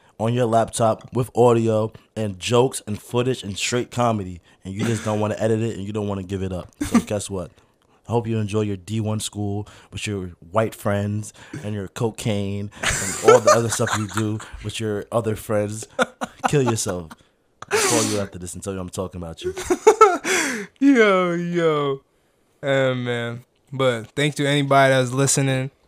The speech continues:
Speaker 2: and watching our videos. And if you don't follow us already, follow us on Instagram. We already got TikTok at No Regulars, Instagram No Regulars dot podcast. We're gonna be uploading audio soon on Anchor and other platforms. But,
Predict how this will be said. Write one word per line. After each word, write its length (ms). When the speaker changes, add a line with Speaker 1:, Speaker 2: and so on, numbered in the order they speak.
Speaker 2:
and 160
watching 300
our 100
videos. 840
And 360
if 120
you 60
don't 200
follow 260
us 80
already, 240
follow 240
us 100
on 140
Instagram. 560
We 100
already 160
got 220
TikTok 560
at 140
No 160
Regulars, 420
Instagram 420
No 140
Regulars 260
dot 180
podcast. 540
We're 80
gonna 260
be 280
uploading 460
audio 380
soon 320
on 140
Anchor 420
and 280
other 200
platforms. 600
But, 320